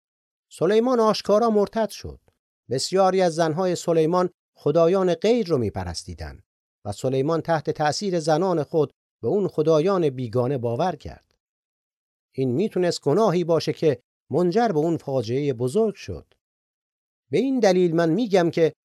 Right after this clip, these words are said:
علیرغم تمام ثروت و حکمتی که سلیمان داشت، او یکی از بزرگترین درماندگان بود.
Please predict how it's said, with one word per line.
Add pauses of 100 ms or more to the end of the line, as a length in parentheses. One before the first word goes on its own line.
(160)
علیرغم
تمام
ثروت
و
حکمتی
که
سلیمان
داشت، (320)
او
یکی
از
بزرگترین
درماندگان
بود.